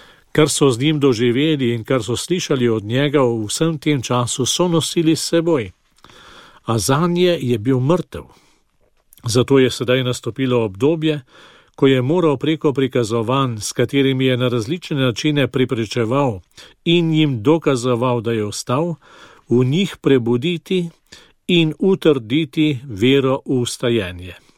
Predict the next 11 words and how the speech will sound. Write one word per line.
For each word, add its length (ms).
Res 400
je, 220
bil 200
je 100
križan, 600
umrl 500
je 460
in 160
je 120
bil 160
pokopan, 680